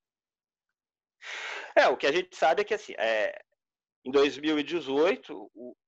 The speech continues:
eles tinham um candidato que era o Bolsonaro. É, isso já foi,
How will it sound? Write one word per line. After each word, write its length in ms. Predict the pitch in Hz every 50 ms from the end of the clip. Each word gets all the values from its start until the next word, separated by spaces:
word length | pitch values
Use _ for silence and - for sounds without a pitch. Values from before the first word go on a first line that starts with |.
| _
eles 220 | - 120 127 131 -
tinham 180 | - 147 135
um 60 | 135 131
candidato 500 | - 143 135 131 123 123 127 143 160 -
que 80 | -
era 80 | 208 190
o 80 | 170
Bolsonaro. 580 | 151 156 170 185 - 233 220 170 139 135 113 - - _ _ _ _ -
É, 140 | 87 92 95
isso 180 | 92 - -
já 180 | 113 117 120 117
foi, 500 | - - 127 123 135 143 139 139 143 139